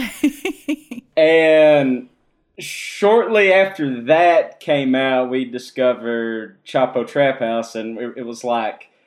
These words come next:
Speaker 2: you know, like, these guys are doing a similar thing to what we're doing. Maybe we could kind of, you know, sort of enter that sphere a little bit and put our own spin on it and, and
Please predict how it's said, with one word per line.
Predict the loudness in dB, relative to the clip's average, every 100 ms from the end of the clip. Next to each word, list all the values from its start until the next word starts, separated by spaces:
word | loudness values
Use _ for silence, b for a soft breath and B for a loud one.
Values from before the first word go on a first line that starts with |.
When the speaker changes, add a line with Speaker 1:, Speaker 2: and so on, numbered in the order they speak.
| _ _ _ _
Speaker 2:
you | -4
know, | -2 0
like, | 0
these | -2 -2
guys | 2 2 2
are |
doing | -2 -4
a | -4
similar | -2 -2 0 -2
thing | -2 -2 -2
to | -4
what | -4
we're | 0 -2 -2
doing. | -2 -2 0
Maybe | -2 -4
we | -6 -6
could | -8 -12
kind | -6 -4 -4
of, | -6 -8
you | -8 -8
know, | -8 -10
sort | -10 -10 -10
of | -10
enter | -8 -8 -6
that | -2 -2 -2
sphere | -8 -4 -2
a | -2
little | -4 -6
bit | -4 -6
and | -6
put | -6
our | -4 -4
own | -4
spin | -10 -8 -6 -6
on | -8 -10
it | -12
and, | -12 -14
and | -14 -14 -16